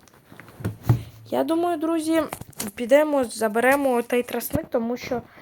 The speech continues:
Я думаю, що скоро вже, напевно, в четвертій серії ми будемо, е, зві-, е, звідси переїжджати. Не в село к рейдерам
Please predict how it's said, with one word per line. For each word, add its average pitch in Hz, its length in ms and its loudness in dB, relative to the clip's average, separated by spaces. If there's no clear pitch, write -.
Я 240 120 2
думаю, 240 400 2
що 226 360 0
скоро 220 580 2
вже, 214 340 0
напевно, 247 460 4
в 220 40 -8
четвертій 254 600 2
серії 294 460 6
ми 214 160 -2
будемо, 233 440 2
е, 202 160 2
зві-, 202 420 -4
е, 202 220 4
звідси 233 600 -2
переїжджати. 233 840 2
Не 233 80 0
в 226 60 -2
село 320 260 6
к 453 120 -4
рейдерам 196 540 0